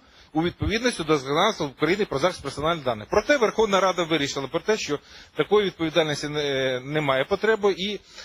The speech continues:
з першого січня вже не передбачається така відповідальність. Ну і зважаючи на те, що ви тут виступали, я також, е,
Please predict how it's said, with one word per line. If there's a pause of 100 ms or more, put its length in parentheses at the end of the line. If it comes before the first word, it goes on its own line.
з
першого
січня
вже
не
передбачається
така
відповідальність. (600)
Ну
і
зважаючи
на
те,
що
ви
тут
виступали,
я
також,
е,